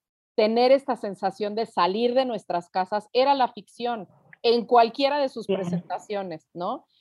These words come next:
Speaker 1: En audiolibro, en serie, en película, en libro, en teatro, en cabaret, en, no sé, o sea,
Speaker 2: Sí,
Speaker 1: en
Speaker 2: en la
Speaker 1: Zoom.
Speaker 2: forma que
Speaker 1: <laughs>
Speaker 2: quieras.
Speaker 1: Sí, y entonces,
Speaker 2: Claro.
Speaker 1: este, esto nos ha permitido como poder estar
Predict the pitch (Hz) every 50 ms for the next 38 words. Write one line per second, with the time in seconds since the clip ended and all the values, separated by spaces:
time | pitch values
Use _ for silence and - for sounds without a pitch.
0 | _ _ _ - 254 240 233 233 226 220 214 214 208 196 208 196 196 190 202 196
1 | 214 214 226 220 202 226 226 220 196 202 - 185 185 190 190 180 _ - 208 196
2 | 202 208 220 220 208 202 190 - 196 185 185 185 196 196 185 - 208 202 196 190
3 | 185 185 180 175 175 175 175 196 208 226 233 226 233 220 214 - 175 170 175 _
4 | - 196 196 202 208 208 - 226 226 226 214 - 190 180 175 165 170 180 190 196
5 | 208 220 226 220 - - 190 175 175 175 175 175 175 170 - _ _ _ _ _
6 | _ _ _ _ - - 190 196 202 - - 233 233 233 208 180 175 - - 175
7 | 302 294 285 240 214 208 208 214 208 226 247 - 240 233 233 247 262 311 247 208
8 | 196 190 185 - - - - 214 220 214 208 196 185 165 - _ - - 233 240
9 | 240 254 254 254 - 302 339 349 339 330 _ _ _ _ _ _ _ _ - 220
10 | 220 220 214 202 - 247 247 240 254 277 277 247 240 208 196 185 220 214 202 208
11 | 196 190 190 185 180 - _ _ _ _ _ _ _ _ - - 247 311 285 -
12 | - 240 202 208 202 - 254 240 247 - 269 285 247 220 202 _ - 226 226 226
13 | 233 247 240 226 208 190 180 175 - 185 185 190 202 226 240 240 - 220 220 220
14 | 214